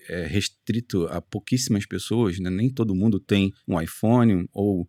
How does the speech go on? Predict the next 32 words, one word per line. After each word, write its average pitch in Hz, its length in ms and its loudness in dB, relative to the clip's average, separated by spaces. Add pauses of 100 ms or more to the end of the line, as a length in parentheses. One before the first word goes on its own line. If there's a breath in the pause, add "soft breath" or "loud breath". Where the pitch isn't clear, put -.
um 87 80 -8
MacBook 92 680 2
ou 80 80 -2
um - 20 -2
Macintosh. 92 680 -2
A 107 180 6
Apple 131 220 4
aqui - 180 2
no 117 80 6
Brasil 104 320 2
é - 20 2
uma 113 140 2
marca 107 320 -2
que - 180 -2
não 104 80 2
é 117 60 2
pra 120 140 -6
todo 107 200 -2
mundo, 117 280 4
infelizmente 95 640 -4
chega 101 340 -2
aqui - 160 -6
muito 110 260 -2
caro, 117 380 2
mas 135 140 0
nos 139 80 -2
Estados 127 240 -2
Unidos 135 240 0
não. 85 260 -2 (180)
E 131 80 2
com 147 220 2
isso, 147 420 0